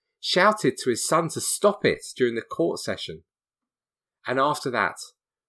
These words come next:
Rogers' hands were cuffed together, and he was also separately cuffed to a guard, with two other male security officers accompanying him. After an eight-day trial at Chelmsford Crown Court, unsurprisingly,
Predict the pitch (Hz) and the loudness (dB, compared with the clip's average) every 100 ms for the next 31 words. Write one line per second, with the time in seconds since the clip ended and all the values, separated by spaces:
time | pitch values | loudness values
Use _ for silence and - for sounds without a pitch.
0 | - 135 131 107 - 135 120 101 98 98 | 2 2 2 -4 0 0 0 -2 -6 -6
1 | - 104 - - 123 117 127 123 _ _ | -6 -6 -6 -6 -2 0 -2 -8 _ _
2 | _ _ _ 123 123 131 120 139 147 - | _ _ _ -4 2 2 0 0 0 2
3 | 104 98 - 110 - 107 98 - 117 98 | 0 0 -2 -4 -4 -4 -4 -4 -4 -6
4 | - 98 92 117 110 107 - _ _ _ | -8 -10 -4 0 0 0 -4 _ _ _
5 | _ 127 127 - 160 127 123 110 101 104 | _ 4 4 2 2 4 2 2 0 0
6 | 101 - - - 123 - 117 110 - - | -2 -4 -8 -2 0 0 -6 -6 -10 -6
7 | 113 104 - - - 85 - 87 82 82 | -6 -6 -10 -14 -12 -12 -12 -14 -16 -14
8 | 90 80 _ _ _ _ _ _ _ _ | -16 -18 _ _ _ _ _ _ _ _
9 | - 127 123 120 127 - 117 107 - 120 | -2 -2 0 0 -2 -2 -2 -2 -2 0
10 | 117 110 - 117 101 - 95 - 92 - | 2 0 -4 -6 -6 -8 -8 -4 -4 -4
11 | - 131 113 - - _ _ _ _ _ | 0 2 2 -4 -18 _ _ _ _ _
12 | - 127 120 127 - 98 95 92 90 85 | -2 -2 0 -4 0 0 0 -6 -6 -8